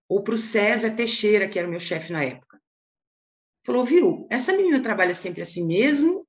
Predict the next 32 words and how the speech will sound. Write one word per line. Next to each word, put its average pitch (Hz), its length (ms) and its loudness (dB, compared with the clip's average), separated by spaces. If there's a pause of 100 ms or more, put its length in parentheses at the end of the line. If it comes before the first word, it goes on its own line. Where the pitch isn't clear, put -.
ou 190 160 2
ela 190 140 2
tá 185 100 -12
fazendo, 175 580 -8 (1120)
sei - 160 -8
lá, 180 160 0
um 156 220 -4
teatrinho 202 760 2
de 160 180 -4
olha 190 240 0
como 190 160 -10
eu 190 60 -6
trabalho?" 180 560 -4 (840)
E 349 40 2
aí 339 100 2
o 302 60 0
César 247 240 0
falou, 277 180 -2
"Não, 208 280 0
ela 170 140 -4
trabalha 196 380 -4
muito 226 320 -2
mesmo, 196 360 -2
ela 156 120 -10
pega 165 280 -6
ônibus, 170 320 -6
cinco 240 440 0
conduções 180 480 -12
todo 190 220 -6
dia 196 220 -2
pra 202 160 -6
vir, 208 480 -2